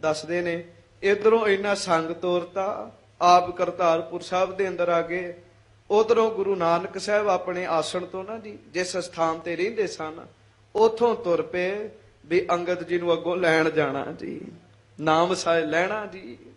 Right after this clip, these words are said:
ਹਾਂਜੀ, ਪਰ ਆ ਪਹਿਲਾ ਨਾਮ ਇਹੋ ਹੀ ਸੀ।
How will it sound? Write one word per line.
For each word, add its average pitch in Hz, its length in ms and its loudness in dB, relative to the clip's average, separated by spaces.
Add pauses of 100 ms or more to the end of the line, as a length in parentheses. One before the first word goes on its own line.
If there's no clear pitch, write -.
(200)
ਹਾਂਜੀ, 170 400 -6 (440)
ਪਰ 165 100 2
ਆ 165 280 6
ਪਹਿਲਾ 196 320 4
ਨਾਮ 170 340 -2
ਇਹੋ 170 180 -2
ਹੀ 190 80 -2
ਸੀ। - 300 -14